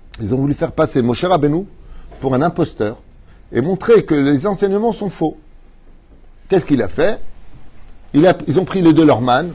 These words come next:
Regardez combien ils étaient réchaim les deux. Ils ont préféré ne pas manger Shabbat. Ils ont pris leur manne et ils en ont éparpillé partout. Pour qu'au matin, quand les enfants d'Israël sortiraient de leur tente,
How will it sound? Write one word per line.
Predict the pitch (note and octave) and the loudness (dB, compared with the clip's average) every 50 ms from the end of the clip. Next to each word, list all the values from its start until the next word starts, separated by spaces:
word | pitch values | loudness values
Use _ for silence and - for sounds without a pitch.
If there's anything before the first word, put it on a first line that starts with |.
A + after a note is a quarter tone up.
| - - | -12 -8
Regardez | G2 A2+ C#3 E3+ | -6 -4 -4 -4
combien | D#3 - C3+ C3 B2 | -6 -4 -4 -2 -2
ils | G#2+ A2 | -2 -2
étaient | G#2+ - G#2+ | -2 -2 -2
réchaim | A2 G2 - G#2 G2 F#2 | -2 -2 -4 -6 -6 -4
les | E2+ D#2+ | -6 -6
deux. | D2 D2+ C#2+ - - - - - - - - - - - - - - - - | -8 -10 -12 -16 -20 -20 -20 -20 -20 -20 -20 -20 -20 -18 -18 -18 -18 -14 -8
Ils | - A2 | -4 -4
ont | C3+ | -2
préféré | B2+ D#3+ D#3 E3+ E3 D3+ | -2 -2 -2 -2 -2 -2
ne | C3+ A2 | -2 -2
pas | - F3 F3+ | -2 -2 -2
manger | F3 D#3 C3+ C#3 | -2 -2 -4 -4
Shabbat. | - - A#2+ G2+ G#2+ B2+ - - - - - _ - - - - - - - - - - - - - - | -6 -6 -4 -4 -4 -6 -6 -14 -20 -20 -20 _ -20 -20 -20 -20 -20 -20 -20 -20 -20 -20 -20 -20 -12 -6
Ils | G2+ A2 | -2 -2
ont | C#3 | 0
pris | - G3+ A3 | 0 2 2
leur | G#3 F3 | 2 2
manne | D#3+ E3 F#3+ G#3 F3+ - - | 2 2 0 -2 -4 -6 0
et | C#3+ D3 | 2 2
ils | D3+ C3+ C#3 | 4 4 2
en | D#3+ E3 | 0 -2
ont | E3 D#3 C#3+ - - - - - - - | -2 -4 -4 -6 -10 -20 -20 -20 -10 -8
éparpillé | F3 E3 E3+ - - F3+ G3 | -4 -4 -4 -6 -2 -2 -2
partout. | F#3+ A3 G#3+ - - B3+ A#3 E3 - - - - - - - - - - - - - - - - _ - - - - - - | 0 0 -4 -2 -2 -2 -2 -2 -6 -12 -20 -20 -20 -20 -20 -20 -20 -20 -20 -20 -20 -20 -20 -20 _ -20 -20 -20 -20 -18 -16
Pour | - F#2 - | -16 -14 -6
qu'au | - B2+ | -4 -2
matin, | C3+ D3 C#3+ C#3+ - D3 D3 | -2 -2 -4 -4 -4 -4 -4
quand | C#3 - A#2+ | -4 -6 -6
les | A#2 C#3+ C3 | -4 -4 -4
enfants | C#3+ C#3 C3 C#3 | -4 -6 -6 -8
d'Israël | C#3 A#2 - - C3+ C#3+ C#3 | -8 -10 -6 -4 -2 -2 -2
sortiraient | - - B2 - - - C3 | -2 -4 -10 -10 -6 -6 -4
de | A#2+ | -4
leur | A#2+ A#2 - | -4 -6 -4
tente, | - F#3 G#3 G#3+ - - | -4 -2 -2 -2 -6 -8